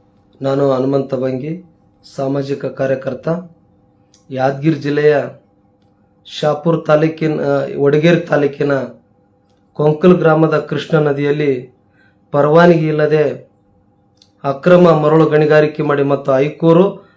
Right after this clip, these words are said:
ಮತ್ತು ಕೊಂಕಲ್ ಗ್ರಾಮದಲ್ಲಿ ಪರವಾನಗಿ ಇಲ್ಲದೆ ಅಕ್ರಮ ಗಣಿಗಾರಿಕೆ ಮಾಡಿ ಇವತ್ತು ಸಾಗಾಣಿಕೆ ಮಾಡ್ತಾ ಇದ್ದಾರೆ.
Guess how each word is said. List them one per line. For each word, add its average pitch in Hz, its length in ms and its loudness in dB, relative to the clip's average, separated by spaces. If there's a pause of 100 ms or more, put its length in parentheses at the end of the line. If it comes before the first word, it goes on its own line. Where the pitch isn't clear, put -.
(180)
ಮತ್ತು 151 280 -2
ಕೊಂಕಲ್ 147 460 0
ಗ್ರಾಮದಲ್ಲಿ 151 880 -2 (800)
ಪರವಾನಗಿ 165 540 4
ಇಲ್ಲದೆ 160 280 2
ಅಕ್ರಮ 156 560 2
ಗಣಿಗಾರಿಕೆ 156 640 2
ಮಾಡಿ 147 240 -2
ಇವತ್ತು 143 320 -6
ಸಾಗಾಣಿಕೆ 160 540 2
ಮಾಡ್ತಾ 151 340 0
ಇದ್ದಾರೆ. 143 440 -2